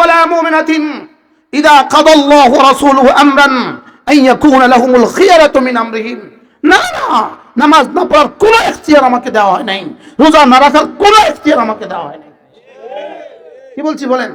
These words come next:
কি বলছি? নামাজ না পড়ার,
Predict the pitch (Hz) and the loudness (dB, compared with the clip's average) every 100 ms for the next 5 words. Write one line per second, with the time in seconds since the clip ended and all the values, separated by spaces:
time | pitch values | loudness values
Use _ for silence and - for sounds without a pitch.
0 | - 349 294 - - _ _ _ _ _ | -16 -16 -16 -20 -20 _ _ _ _ _
1 | _ 262 370 415 _ _ 480 311 _ _ | _ _ _ _ _ _ _ _ _ _
2 | _ 247 _ _ _ _ _ _ _ _ | _ _ _ _ _ _ _ _ _ _
3 | - 226 277 262 262 277 285 330 | -6 0 0 0 0 0 0 0